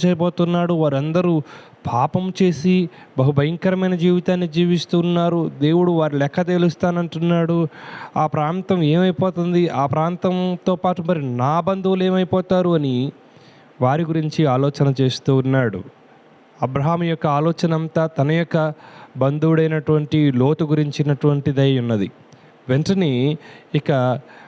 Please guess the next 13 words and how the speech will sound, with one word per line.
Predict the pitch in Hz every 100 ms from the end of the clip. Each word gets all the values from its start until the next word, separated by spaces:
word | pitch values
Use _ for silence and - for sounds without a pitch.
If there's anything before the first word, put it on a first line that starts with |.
| - -
ఆ, | 131 131 131
తెగించి | 131 160 170 - 135 143
దేవునితో | 131 143 156 151
మాట్లాడుతూ | 135 127 131 147 139 127 139
ఉన్నాడు, | 139 135 123 - - - -
ధైర్యం | 123 156 170 170
తెచ్చుకున్నాడు. | 151 147 - 156 151 135 107 - - - -
"నా | 135 135 139 156 175
బంధువుడు, | 175 180 175 165 135 120 104 110 139 151 - - -
నా | 127 127 156
బంధువు | 165 180 175 180
కుటుంబము | - 175 - 185 151 120 120
నశించిపోకూడదు, | 156 180 - 208 202 - 196 175 147 127 104